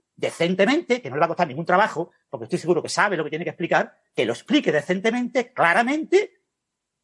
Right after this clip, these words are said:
no lo pondré como candidato al premio Ruido de dos mil veintidós.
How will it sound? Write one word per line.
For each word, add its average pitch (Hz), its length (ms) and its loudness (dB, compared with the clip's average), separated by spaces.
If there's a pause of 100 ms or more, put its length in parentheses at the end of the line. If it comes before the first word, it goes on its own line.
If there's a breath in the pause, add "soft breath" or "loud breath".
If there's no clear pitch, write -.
(440)
no 165 280 4
lo 190 140 4
pondré 156 300 0
como 190 140 -2
candidato 143 540 2
al 131 220 4
premio 123 240 -6
Ruido 143 340 0
de 175 60 -2
dos 113 80 -4
mil 120 100 -8
veintidós. 185 380 0